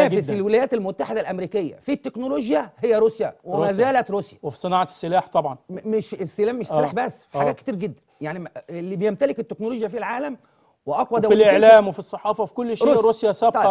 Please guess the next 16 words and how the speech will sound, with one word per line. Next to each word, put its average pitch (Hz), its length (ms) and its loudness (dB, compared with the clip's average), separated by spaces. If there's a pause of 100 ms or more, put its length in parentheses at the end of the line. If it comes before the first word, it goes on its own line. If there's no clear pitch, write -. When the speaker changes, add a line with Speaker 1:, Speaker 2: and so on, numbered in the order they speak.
Speaker 1:
طيب، 175 80 4
حضرتك، 165 160 2
Speaker 2:
سابقة 196 340 -4 (100)
عصر. 160 240 -6 (440)
Speaker 1:
دي 180 260 -2
ليه 277 180 0
أول 214 220 -4
مرة 196 160 -6
تحصل؟ - 300 -16 (380)
إن 180 180 -6
روسيا 277 520 -2 (300)
تعمل 165 400 -10 (160)
منطقة 160 420 -8
اقتصادية 233 680 -8 (240)
Speaker 2:
في - 120 -14
مصر. 151 280 -8